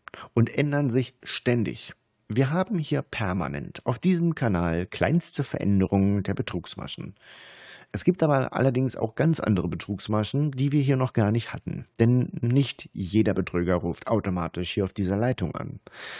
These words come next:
Alles werden wir nicht aufdecken können, aber ich versuche euch immer möglichst viel beizubringen, damit ihr wisst, was so auf dem Markt los ist.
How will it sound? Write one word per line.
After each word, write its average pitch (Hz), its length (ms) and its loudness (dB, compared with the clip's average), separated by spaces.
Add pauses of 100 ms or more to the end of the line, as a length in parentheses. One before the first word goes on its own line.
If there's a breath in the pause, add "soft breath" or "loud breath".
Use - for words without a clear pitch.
(640 loud breath)
Alles 113 600 -2
werden 139 180 8
wir 143 120 12
nicht 165 200 6
aufdecken 90 440 -2
können, - 360 -10 (140)
aber 139 380 -4
ich 117 120 -6
versuche 143 400 2
euch 131 380 -2
immer 190 240 0
möglichst 117 760 2
viel 123 360 2
beizubringen, 104 760 2
damit 135 220 2
ihr 90 100 4
wisst, 101 320 -2
was - 160 -8
so - 120 -4
auf - 140 -6
dem 107 160 2
Markt 113 240 0
los 73 300 0
ist. - 300 -12